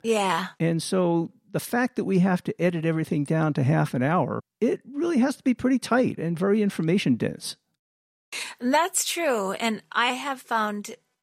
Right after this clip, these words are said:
Speaker 1: now, we used to be a half hour, and then we went to an hour. And I have a combination of feelings, you know, sometimes,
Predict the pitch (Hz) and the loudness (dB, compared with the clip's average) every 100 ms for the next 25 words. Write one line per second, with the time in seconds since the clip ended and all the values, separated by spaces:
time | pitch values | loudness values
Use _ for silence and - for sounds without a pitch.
0 | _ 226 208 208 208 208 - 240 277 247 | _ -2 0 2 2 -2 -8 -8 -4 -2
1 | 262 - - 220 185 180 185 180 180 180 | -2 -4 -6 -8 -8 -6 -8 -6 -6 -4
2 | - - - - - _ 220 208 208 202 | -6 -12 -14 -20 -20 _ 0 0 0 0
3 | 214 233 226 202 - - 196 185 185 233 | 2 4 2 0 -6 -8 -8 -4 -2 0
4 | 254 - - 214 247 240 - - - 226 | -2 -4 -8 -6 -4 -4 -6 -16 -4 -2
5 | 254 262 285 277 269 247 - _ _ - | 0 -2 -2 -2 0 -2 -4 _ _ -4
6 | 262 262 254 277 - 269 233 - 202 190 | -4 -4 -6 -8 -8 -10 -10 -8 -6 -6
7 | 175 175 185 202 196 196 196 - 240 240 | -8 -10 -8 -6 -2 -2 -2 -2 -4 -4
8 | 240 226 208 - | -4 -2 -2 -6